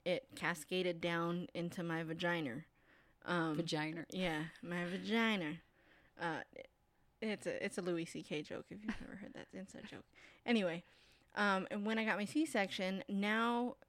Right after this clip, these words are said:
Speaker 1: there's, like, a crease there where it goes belly button, large cascading bulge, really deep indent,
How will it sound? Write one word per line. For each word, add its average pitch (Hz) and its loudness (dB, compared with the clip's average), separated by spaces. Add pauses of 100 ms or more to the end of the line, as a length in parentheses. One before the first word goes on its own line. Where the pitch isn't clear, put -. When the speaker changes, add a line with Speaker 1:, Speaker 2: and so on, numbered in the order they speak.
(140)
Speaker 1:
there's, 185 4
like, 185 -2
a 175 4
crease 285 2
there 165 2
where 180 2
it 170 0
goes 175 2
belly 180 2
button, 214 2 (720)
large 208 6
cascading 180 2
bulge, 170 4 (800)
really 226 4
deep 202 0
indent, 180 2